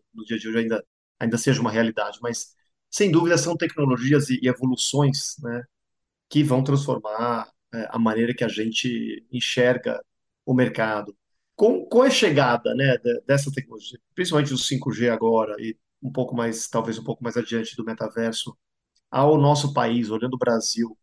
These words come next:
como que você acha que pode contribuir pra evolução e apro-, aprimoramento das startups em si?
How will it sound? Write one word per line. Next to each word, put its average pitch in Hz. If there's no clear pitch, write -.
como 214
que -
você -
acha 160
que 151
pode 143
contribuir 135
pra 131
evolução 135
e 127
apro-, 139
aprimoramento 127
das 139
startups 127
em 117
si? 110